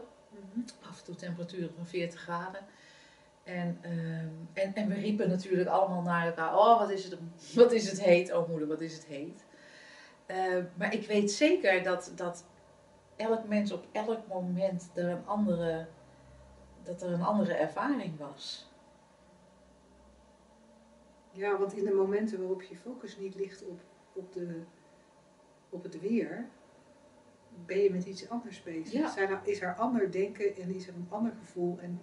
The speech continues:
Speaker 1: en wordt er niet stilgestaan bij dat het heet is.
Speaker 2: Als je slaapt,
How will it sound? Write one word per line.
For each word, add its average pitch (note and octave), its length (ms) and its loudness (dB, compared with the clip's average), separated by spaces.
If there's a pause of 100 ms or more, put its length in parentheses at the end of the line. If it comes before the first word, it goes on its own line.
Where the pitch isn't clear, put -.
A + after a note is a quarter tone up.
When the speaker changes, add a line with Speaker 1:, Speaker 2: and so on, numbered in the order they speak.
Speaker 1:
en F3+ 200 -6
wordt F3+ 200 -10
er F3 140 -14
niet A3 160 -8
stilgestaan G3 720 -8
bij F3 260 -4 (400)
dat F3+ 180 -12
het F3+ 140 -8
heet A3 340 -4
is. D#3+ 320 -10 (260)
Speaker 2:
Als G3 100 -10
je G3+ 100 -12
slaapt, A#3+ 640 -6